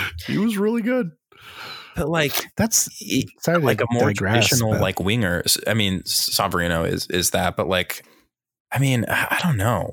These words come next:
Speaker 2: It's, it's crazy. It's, it really sucks. <laughs>
Speaker 3: I just, I don't know how you manage,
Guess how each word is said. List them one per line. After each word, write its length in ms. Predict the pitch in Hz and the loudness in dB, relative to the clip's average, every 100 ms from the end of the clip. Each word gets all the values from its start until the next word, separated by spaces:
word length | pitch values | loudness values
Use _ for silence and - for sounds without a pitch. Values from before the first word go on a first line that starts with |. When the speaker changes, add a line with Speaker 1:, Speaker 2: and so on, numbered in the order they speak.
| - | -4
Speaker 2:
It's, 220 | 101 - | -2 -2
it's 120 | 104 - | -2 -2
crazy. 540 | 120 123 113 85 82 - - | 0 0 -2 -4 -6 -8 -8
It's, 240 | 92 - - | -4 -4 -2
it 120 | 104 - | -4 0
really 240 | 113 98 | 0 0
sucks. 520 | - 90 78 - - - | 0 0 0 0 0 0
<laughs> 40 | - - - - - - - - - - | 0 -2 -2 -6 -10 -12 -14 -12 -12 -12
Speaker 3:
I 300 | - - - | -12 -12 -4
just, 220 | 143 202 - | 0 0 0
I 80 | 139 | 0
don't 160 | 170 | 2
know 80 | 196 | 0
how 140 | 175 | 0
you 120 | 147 123 | 0 2
manage, 640 | 113 113 117 113 - | 2 2 0 0 -4